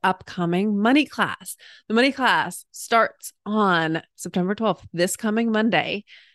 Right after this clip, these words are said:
and I hope you're gonna join us. I am so excited for this adventure. I'm so excited for what's possible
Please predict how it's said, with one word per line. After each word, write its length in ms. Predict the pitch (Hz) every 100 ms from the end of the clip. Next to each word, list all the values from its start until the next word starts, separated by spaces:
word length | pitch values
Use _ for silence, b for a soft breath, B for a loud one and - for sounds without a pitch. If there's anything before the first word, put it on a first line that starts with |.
| b _ _
and 300 | 247 262 254
I 60 | 226
hope 180 | 247 277
you're 100 | 311
gonna 160 | 330
join 320 | 302 254 330 320
us. 580 | 254 165 - - - _ b b b _ 277
I 100 | 294
am 160 | 269
so 340 | 240 - 269 254
excited 520 | 254 240 214 208 208
for 120 | 220
this 160 | 196 208
adventure. 360 | 185 180 180 180
I'm 140 | 185
so 240 | 170 208 214
excited 400 | 196 196 185 -
for 120 | 185
what's 280 | 165 - -
possible 1000 | - - 180 247 269 - 190 151 - -